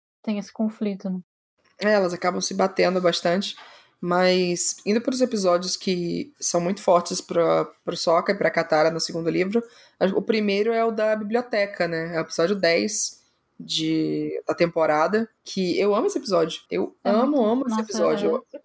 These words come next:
Speaker 2: eu acho
Speaker 1: também.
Speaker 2: muito bom e, ao mesmo tempo, é muito desesperador.
Speaker 1: E o conceito da livraria, o Anstong, é muito bom. Da livraria, não. Da biblioteca. <laughs>
Speaker 2: Da biblioteca, é.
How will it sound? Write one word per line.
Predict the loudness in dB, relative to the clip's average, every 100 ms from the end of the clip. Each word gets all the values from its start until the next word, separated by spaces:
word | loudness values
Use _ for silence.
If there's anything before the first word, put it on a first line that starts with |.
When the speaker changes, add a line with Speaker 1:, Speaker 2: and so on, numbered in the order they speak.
| 0
Speaker 2:
eu |
acho | 0 2
Speaker 1:
também. | 2
Speaker 2:
muito | 4 2 -2 -6 0
bom | 2 2 -2 -8 _ _ -2
e, |
ao | 0
mesmo | 2 0 0
tempo, | 0 0 2 0
é | 2
muito | 2 0 -2
desesperador. | -2 -4 0 0 2 -2 -4 -4
Speaker 1:
E | 0
o |
conceito | 0 0 -2 -2
da | -2
livraria, | -2 -2 -2 -2 0 0 0 0
o | -2
Anstong, | -4 -6 -8 -4 -2 -2 -4 -4 -4 -4
é | -4
muito | -4 -4 -4
bom. | -4 -2 0
Da | 0
livraria, | 2 2 2 2
não. | 0 0 -6 -10 -4
Da | -4
biblioteca. | 0 0 0 0 0 -2 -12
<laughs> | -6
Speaker 2:
Da | -2
biblioteca, | 0 0 2 2 0
é. | 0